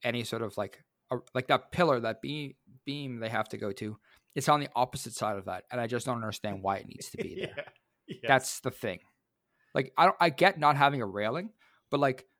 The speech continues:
Speaker 1: why do I have to go around the other side and put my back to the dangerous part to do my job?
Speaker 2: Uh, yeah, while standing on, like, a barely there ledge.
Speaker 1: Yeah, like, make the ledge huge, like, or not. Like, I don't, I don't know. There's just,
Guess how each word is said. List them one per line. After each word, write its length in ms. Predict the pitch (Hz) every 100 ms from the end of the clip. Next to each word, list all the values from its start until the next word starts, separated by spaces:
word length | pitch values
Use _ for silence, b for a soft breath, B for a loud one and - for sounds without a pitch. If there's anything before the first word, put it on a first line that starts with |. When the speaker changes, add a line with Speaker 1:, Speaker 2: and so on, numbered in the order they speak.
| _
Speaker 1:
why 200 | 123 135
do 80 | 160
I 60 | 147
have 200 | 143 -
to 80 |
go 260 | 120 - 123
around 240 | 123 123
the 80 | 120
other 80 | 117
side 240 | - 117
and 100 | 110
put 140 | - 127
my 100 | 113
back 320 | - 104 -
to 80 | -
the 80 | 107
dangerous 440 | 104 104 98 95
part 280 | - 95 - _ _
to 100 | -
do 180 | 107 107
my 180 | 95 92
job? 260 | - - - B 160
Speaker 2:
Uh, 60 | 165
yeah, 280 | 170 160 135
while 280 | 147 156
standing 460 | 151 - 160 170 160
on, 160 | 151 139
like, 220 | 135 135
a 80 | 113 -
barely 520 | 117 101 156 160 143
there 260 | 117 127 123
ledge. 560 | 110 117 98 92 - B B
Speaker 1:
Yeah, 160 | - -
like, 140 | 127 147
make 140 | 156
the 80 | 170
ledge 200 | 160 -
huge, 380 | 165 107 - 123
like, 240 | 117 - _ _
or 100 | 127
not. 260 | 127 117 -
Like, 120 | 110
I 60 | 127
don't, 180 | 127 127
I 100 | 135
don't 120 | 139
know. 120 | 98
There's 200 | 101 110
just, 220 | 110 -